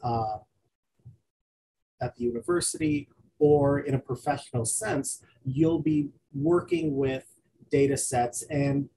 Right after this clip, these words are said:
needing to understand how spreadsheets work and how to manipulate data and present things in a graphical format. This, uh, short video goes over a few little tips and tricks for how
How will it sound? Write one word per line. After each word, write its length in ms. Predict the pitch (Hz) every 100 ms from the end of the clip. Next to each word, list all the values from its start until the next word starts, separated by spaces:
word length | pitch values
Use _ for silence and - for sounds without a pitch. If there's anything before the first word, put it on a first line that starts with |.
| _
needing 480 | - 147 170 165 156
to 160 | - - 151
understand 720 | 143 139 - - 202 165 123
how 340 | 104 151 151
spreadsheets 1200 | 139 - - - 147 143 - 147 135 - - - - -
work 420 | - 196 139 - -
and 160 | 135
how 440 | 127 - 135 135 -
to 500 | - 147 135 131 127 - -
manipulate 720 | 131 135 160 - 160 143 139
data 380 | 135 127 127 123
and 300 | 131 123 120 -
present 480 | 131 120 131 127 -
things 300 | 123 120 120
in 120 | 123 117
a 40 |
graphical 580 | - 117 113 117 - 107
format. 520 | - 135 117 101 - _ _ _ _ _ _ _ - - _ _ -
This, 600 | 180 392 - - - - _ _ - - - -
uh, 220 | 135 131
short 440 | - - 147 135 -
video 340 | 185 185 156
goes 440 | 120 147 147 139 -
over 420 | 165 170 151 151
a 100 | 127
few 360 | - - 170 160
little 300 | 156 135 -
tips 540 | - 175 - - - -
and 180 | 135
tricks 340 | - 151 139 -
for 240 | - 127
how 480 | 117 - - 156 165